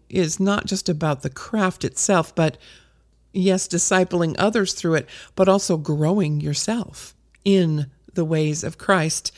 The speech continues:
And as we mature and grow in our own faith, we can share that with others as well. Recently in Clubhouse, I was speaking with someone who reminded me that, um,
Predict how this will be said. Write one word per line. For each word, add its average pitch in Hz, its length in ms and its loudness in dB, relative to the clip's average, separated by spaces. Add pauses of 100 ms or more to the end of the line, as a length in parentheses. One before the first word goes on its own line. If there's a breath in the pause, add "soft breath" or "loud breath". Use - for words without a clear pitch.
(360 loud breath)
And 175 320 2
as 214 380 2
we 180 520 -2 (360)
mature 196 680 2
and 160 180 2
grow 170 300 4
in 160 140 2
our 147 200 0
own 269 260 2
faith, 156 380 -2
we 165 80 0
can 151 180 -4
share 135 400 -2 (240 soft breath)
that - 160 -2
with 151 220 -2
others 139 340 0
as 139 140 -2
well. 151 340 0 (800)
Recently 196 580 2
in 160 160 0
Clubhouse, 180 480 -2
I 156 80 2
was 147 160 0
speaking 160 540 -2
with 147 100 0
someone 160 460 2
who 175 320 4 (320 loud breath)
reminded 196 680 4
me 156 300 0
that, 151 420 -4 (680 soft breath)
um, 160 340 -2